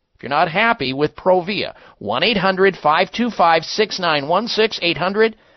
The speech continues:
five two five six nine one six for Provia. All right, let's go back to your telephone calls and questions. We're in the middle of an open line conversation. You can join us.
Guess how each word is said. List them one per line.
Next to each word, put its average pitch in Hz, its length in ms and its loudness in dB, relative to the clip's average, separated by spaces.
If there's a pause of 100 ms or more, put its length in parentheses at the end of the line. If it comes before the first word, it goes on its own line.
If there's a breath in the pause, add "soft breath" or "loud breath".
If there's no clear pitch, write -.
(220 soft breath)
five 160 300 2 (100)
two 220 300 -4
five 120 500 2 (320 soft breath)
six - 480 0
nine 147 560 0 (300)
one 180 420 -2
six - 640 -2 (240)
for 127 260 0
Provia. 131 840 -2 (160)
All 208 80 -6
right, 220 160 -4
let's 202 140 -4
go 220 100 0
back 233 220 -2
to 226 60 -6
your 185 80 2
telephone 180 460 0
calls 160 340 2
and 120 120 -8
questions. - 520 2 (360 loud breath)
We're 208 160 0
in 220 80 -2
the 196 40 -6
middle 202 180 2
of 180 40 2
an 175 100 4
open 208 220 2
line 202 260 2
conversation. 120 800 -2
You 165 140 -4
can 247 140 -4
join 147 260 2
us. 233 300 -4